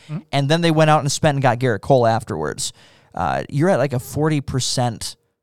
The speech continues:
Speaker 2: tax, uh,
Speaker 1: Yeah.
Speaker 2: when you're at that level of a repeater, uh, penalty. So Boston now is underneath that. So now there's money to spend without worrying about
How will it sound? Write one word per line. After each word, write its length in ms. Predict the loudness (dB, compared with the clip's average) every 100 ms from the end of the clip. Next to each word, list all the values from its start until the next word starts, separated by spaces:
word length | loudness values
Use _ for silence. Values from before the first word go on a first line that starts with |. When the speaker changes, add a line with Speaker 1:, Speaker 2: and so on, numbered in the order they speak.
| _ _ _
Speaker 2:
tax, 760 | -12 -6 -4 -4 -6 -6 -6 -10 _ -8
uh, 40 | -2
Speaker 1:
Yeah. 60 | 0
Speaker 2:
when 200 | 2 2
you're 100 | 2
at 160 | 2 2
that 180 | 2 2
level 320 | 2 2 0
of 140 | 0
a 60 | -2
repeater, 680 | -4 -6 -6 -4 -4 -4 -8 _
uh, 340 | -12 -8 -8 -10 -14 -20 -6
penalty. 500 | -4 -2 -4 -8 -12 -16 -20 -16 -6
So 340 | 0 2 0
Boston 600 | 0 2 2 0 -2 -2
now 260 | 2 2 2
is 200 | 0 -2 -2
underneath 640 | -2 -2 -2 -4 -6 -6
that. 240 | -4 -4
So 140 | -4 -2
now 180 | 0 0
there's 260 | 0 0
money 300 | 0 0 -2
to 120 | -6 -6
spend 480 | -2 0 0 -2
without 320 | -2 2 2 2
worrying 340 | -2 -2 -2
about 380 | 2 4 4